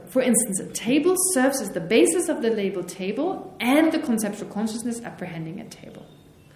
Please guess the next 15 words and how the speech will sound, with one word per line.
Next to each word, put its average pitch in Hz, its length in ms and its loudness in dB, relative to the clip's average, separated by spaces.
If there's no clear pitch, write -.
While 190 260 2
a 180 100 2
table's 175 500 -4
color 359 400 2
serves 233 240 4
as 196 160 -2
the 196 60 -2
basis 214 480 0
of 180 100 -4
the 190 100 -2
label 180 680 -2
color 415 340 2
of 180 140 0
a 165 100 -4
table - 560 -10